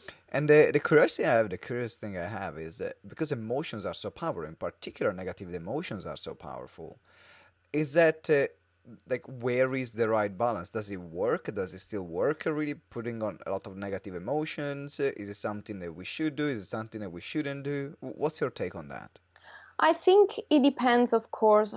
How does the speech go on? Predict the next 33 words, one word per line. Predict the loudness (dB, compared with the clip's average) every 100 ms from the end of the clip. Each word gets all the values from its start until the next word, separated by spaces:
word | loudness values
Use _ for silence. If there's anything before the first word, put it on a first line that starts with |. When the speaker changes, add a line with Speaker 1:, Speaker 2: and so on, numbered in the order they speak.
| 0
Speaker 2:
on | 4 6 6 4 2
also | 4 4 2
the | 0
product | 2 4 6 6 4 0
and | 2
the | 2
industry | 2 2 0 -2 4 6 6
and | 6
all | 6 4
of | 4
that. | 2 2 -2 _
But | 4 6 6 2 0
there, | 2 2 0
there | 0 0 2
has | 2 0 -2
to | -4
be, | 2 4
or | 6
there | 4 0
can | 0 0 2
be, | 2 2
a | 2
balance | 4 4 4 2 -4 -4
between | -6 -4 -8
the | -8
two. | -8 -6 -6 -8 -18 -6 -6
Of | 0
course, | 6 6 6 2 -8
sometimes | 0 2 2 4 4 4 2
negative | 2 2 2 2
emotions | 4 2 2 0 0
can | 0 0 0 4
work, | 6 6 4 -10